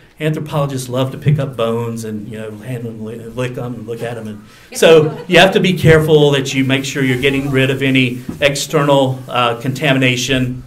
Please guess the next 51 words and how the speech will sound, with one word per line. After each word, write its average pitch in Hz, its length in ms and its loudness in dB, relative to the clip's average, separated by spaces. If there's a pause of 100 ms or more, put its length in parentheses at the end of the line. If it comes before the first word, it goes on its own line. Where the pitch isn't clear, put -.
(420)
And 147 120 2
then 185 120 8
you 185 120 4
grind 175 480 4
the 185 60 2
bone 175 240 4
up 156 180 4
into 139 260 0
a 123 100 0
powder, 120 580 0 (300)
and 135 160 -6
then 147 160 -2
you 147 100 -4
digest 160 880 2
this 135 300 -2
into 131 320 -2
a 117 120 -2
buffer, 117 600 0 (320)
and 127 160 0
that 143 160 4
will 131 80 -4
help 135 300 -4
to 120 360 -2
release 131 580 -4
the 135 100 -8
D 120 220 -4
N 117 80 -2
A 107 140 -2
there. 101 440 -6 (100)
And 110 140 -8
so 110 120 -6
you're 113 220 -4
hoping 139 300 -4
that 113 180 -4
you're 123 100 -10
getting 117 340 -4
the 113 60 -6
D 120 220 -10
N 117 100 -6
A 110 360 -6 (220)
that's 123 200 -4
actually 120 420 -4
from 165 340 0
the 147 80 2
bone 120 440 0
and 113 120 -6
not 120 220 -4
from 113 160 -12
some 113 560 -6 (220)
outside 110 500 -4
contaminant. 101 560 -14